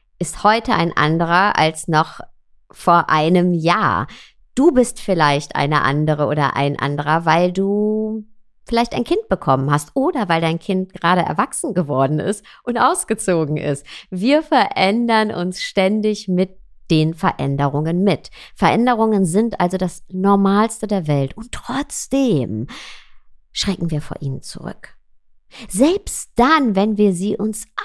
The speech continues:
eigentlich tief in uns drin wünschen, selbst die Veränderungen, die wir, ja, die wir uns eigentlich in unser Leben holen wollen, selbst vor denen schrecken wir zurück,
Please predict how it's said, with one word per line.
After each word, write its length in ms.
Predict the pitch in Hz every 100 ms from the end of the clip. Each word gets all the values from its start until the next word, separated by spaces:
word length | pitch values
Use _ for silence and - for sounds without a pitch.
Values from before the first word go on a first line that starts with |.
| 285
eigentlich 680 | 330 - 330 294 277 247 240
tief 240 | - 254 -
in 120 | 202
uns 240 | 202 196 -
drin 360 | 175 180 170
wünschen, 460 | 156 151 143 - 131
selbst 380 | 160 311 311 -
die 80 | 233
Veränderungen, 800 | 214 - 185 185 160 160 165 165 - - - - _ - -
die 300 | 180 180 165
wir, 580 | 175 170 165 160 160 -
ja, 160 | 190 226
die 140 | 202
wir 120 | 196
uns 160 | 156 -
eigentlich 360 | - 180 208 196
in 120 | 180
unser 340 | - 180 170 160
Leben 640 | 156 160 180 190 175 165
holen 500 | 151 156 151 139 135
wollen, 560 | 139 131 131 135 254
selbst 300 | 233 165 -
vor 140 | - 160
denen 360 | 151 240 269
schrecken 460 | 240 - 190 - 160
wir 160 | 143 -
zurück, 440 | - - 143 330